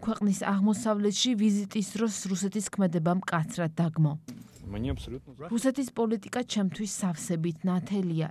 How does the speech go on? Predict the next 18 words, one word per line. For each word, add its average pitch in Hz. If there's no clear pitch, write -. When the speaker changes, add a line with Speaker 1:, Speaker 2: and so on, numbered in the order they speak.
Speaker 1:
ერთის 185
მხრივ, 233
მათ 214
აქ 214
სამხედრო 208
კონფლიქტის 170
შექმნეს, 170
ვამპირების 185
მსგავსად, 208
კლავენ 226
ჩვენს 196
ხალხს 185
და 180
ფუსკს -
წოვენ. 160
ეს 190
ყველაზე 214
მნიშვნელოვანია. 185